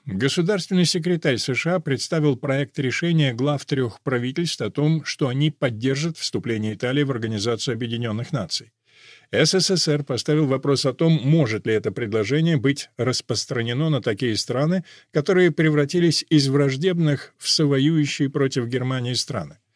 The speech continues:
Для разработки этого вопроса была создана подкомиссия.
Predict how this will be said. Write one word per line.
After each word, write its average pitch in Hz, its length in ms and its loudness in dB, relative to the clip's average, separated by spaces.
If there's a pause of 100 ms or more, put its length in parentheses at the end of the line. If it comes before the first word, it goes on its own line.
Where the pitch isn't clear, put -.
(380)
Для 120 160 2
разработки 139 520 2
этого 127 240 0
вопроса 123 580 -2
была 123 240 -2
создана 120 540 -4
подкомиссия. 107 680 -6